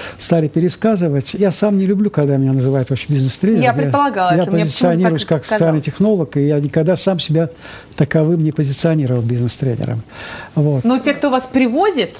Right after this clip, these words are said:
Speaker 1: Да.
Speaker 2: пишут «бизнес-тренер», самый
Speaker 1: Ну, чтоб
Speaker 2: востребованный в
Speaker 1: понятно было,
Speaker 2: России и
Speaker 1: чтоб
Speaker 2: так
Speaker 1: понятно
Speaker 2: далее,
Speaker 1: было.
Speaker 2: чтоб людям было понятно,
Speaker 1: Что
Speaker 2: да.
Speaker 1: такое социальный технолог, не очень понятно.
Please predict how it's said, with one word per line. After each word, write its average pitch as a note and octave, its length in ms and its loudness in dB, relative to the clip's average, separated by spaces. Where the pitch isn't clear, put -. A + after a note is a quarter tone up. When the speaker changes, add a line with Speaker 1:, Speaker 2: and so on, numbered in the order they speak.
Speaker 1:
Да. D3+ 420 0
Speaker 2:
пишут B3 380 0
«бизнес-тренер», A#3 760 0
самый B3 300 2
Speaker 1:
Ну, - 40 0
чтоб - 100 0
Speaker 2:
востребованный A#3 600 2
в - 40 0
Speaker 1:
понятно A3+ 200 0
было, D3 120 2
Speaker 2:
России C#3+ 80 2
и - 20 2
Speaker 1:
чтоб G#3+ 100 2
Speaker 2:
так - 100 2
Speaker 1:
понятно G3 260 2
Speaker 2:
далее, F#3 180 0
Speaker 1:
было. C3 120 0
Speaker 2:
чтоб B2+ 140 -2
людям C#4 260 0
было D4+ 160 0
понятно, B3+ 500 0
Speaker 1:
Что G#3 120 2
Speaker 2:
да. G3+ 40 2
Speaker 1:
такое G3+ 240 2
социальный G3 380 0
технолог, F#3+ 440 0
не G3 60 2
очень - 200 -2
понятно. C3+ 500 0